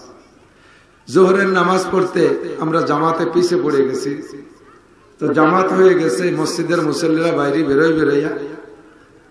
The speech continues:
মুরব্বীরা চারজন পাঁচজন করে করে, ছোট ছোট গাছ আছে,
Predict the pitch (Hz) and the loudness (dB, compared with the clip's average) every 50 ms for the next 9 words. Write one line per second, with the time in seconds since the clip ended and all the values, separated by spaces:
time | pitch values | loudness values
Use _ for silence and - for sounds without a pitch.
0 | _ - 170 185 185 185 175 156 170 175 - - - 170 170 156 - - 165 170 | _ -2 2 4 4 4 4 2 0 0 0 0 0 0 0 0 0 -2 -2 -2
1 | 165 151 - 165 147 139 - 151 160 160 - - 160 143 147 - - 147 139 147 | -2 -2 -2 -2 -2 -2 -2 -2 -2 -2 -2 0 0 0 2 2 0 0 -2 -2
2 | 143 143 143 - - - - - - - 180 175 151 160 170 143 170 170 156 160 | -2 -4 -6 -8 -10 -12 -14 -14 -8 -4 -4 -2 -2 -2 -2 -2 -2 -2 0 0
3 | 160 160 160 - 156 143 - 160 156 151 | -2 -2 -2 -2 -4 -4 -2 -2 -2 -2